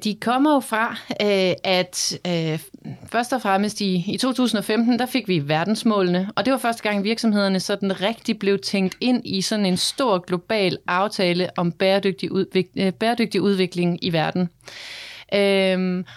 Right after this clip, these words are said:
og det har ført til, at der er kommet langt mere, øh, fokus på, øh, hvordan virksomhederne agerer.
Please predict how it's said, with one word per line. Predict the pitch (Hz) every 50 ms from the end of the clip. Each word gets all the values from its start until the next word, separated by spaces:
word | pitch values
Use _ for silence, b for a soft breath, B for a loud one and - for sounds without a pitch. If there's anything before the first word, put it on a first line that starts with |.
| B B B B B
og | - 208 208 196 - _ -
det | 277 294 294 277
har | 262 240 254 247 226 202 180 160 151 156 165 160 -
ført | - - - 196 180 175 170
til, | 175 - - 240 247 269 294 - -
at | 202 -
der | -
er | 202 196
kommet | 190 - 196 196 196 190 190 190
langt | 190 202 220 233 240 220
mere, | 220 233 233 233 240 240 240 240 - -
øh, | 180 175 170 165 170
fokus | - - 262 294 - 320 294 -
på, | - - - 262 254 - - - - - -
øh, | 202 202 196 190 185 180 175
hvordan | 180 190 185 - 202 202 208 220 226 202
virksomhederne | 208 214 220 - - 214 202 190 190 185 185 190 190 190 190 - 170
agerer. | 165 - 185 190 165 139 147